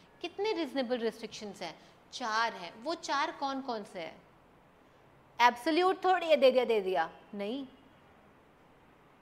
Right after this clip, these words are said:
Then is artic-, then is question number twenty-two, which of the following right is not explicitly,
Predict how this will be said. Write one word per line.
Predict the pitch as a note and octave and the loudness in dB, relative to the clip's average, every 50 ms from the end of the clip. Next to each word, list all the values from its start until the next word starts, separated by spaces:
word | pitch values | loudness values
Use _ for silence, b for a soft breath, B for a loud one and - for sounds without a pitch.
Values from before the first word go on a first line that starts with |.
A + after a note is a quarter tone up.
| - - - - - - b b b b b b b b b b b - A#3 | -20 -20 -20 -20 -20 -20 b b b b b b b b b b b -12 -2
Then | G#3 B3 D4 D#4 E4 F4+ F#4+ | 6 8 8 8 8 6 8
is | E4+ | 10
artic-, | E4 D4 C#4 C4+ - D4+ D4 B3+ B3 | 12 12 10 10 6 -4 -6 0 2
then | C4 C#4 D4+ E4+ F#4 | 2 2 2 0 -4
is | F4 | 2
question | - D4 C#4 C#4 C#4 D#4 D4 C#4+ | 6 6 6 6 6 -4 -2 -2
number | C#4 C4+ C4 D#4+ E4 - | 0 4 4 2 2 4
twenty-two, | C#4+ C4+ B3+ C4 C4 E4 F#4+ G#4+ A4+ A4 - - - - - - - - - - - - - B3 G#3+ F3 D#3 D#3+ - - - - - B B B B B B B B B B B B B B B B3 | 6 6 6 6 6 4 4 4 4 2 -4 -14 -18 -20 -20 -20 -20 -20 -20 -20 -14 -6 -2 -2 -2 -2 -4 -6 -16 -20 -20 -20 -20 B B B B B B B B B B B B B B B -2
which | D4 D4 - G4 F4+ | 0 4 4 4 4
of | D#4 | 6
the | G4 G#4+ A4 G#4 | 4 4 6 8
following | E4 D4+ C#4 C4+ C#4 C#4+ D#4 F4 F#4 F#4 B3 | 8 8 8 8 6 4 4 4 2 4 8
right | B3+ - C4 D#4+ F#4 - | 8 8 8 8 6 6
is | D4 D4 E4+ D#4 C4 | 4 4 4 4 2
not | C4 B3 A#3+ B3+ C#4 D4+ F#4 G#4 - - C4 | 0 2 4 6 8 8 8 6 4 0 -2
explicitly, | B3 B3+ - - - - C#4 C4+ C#4 C#4 C4+ - - D#4 D#4 - D4+ C4+ A#3+ B3 C#4 D#4+ | -2 -2 -2 -16 -14 -10 -6 -6 -6 -6 -8 -6 -8 -8 -6 -6 -6 -4 -4 -4 -6 -8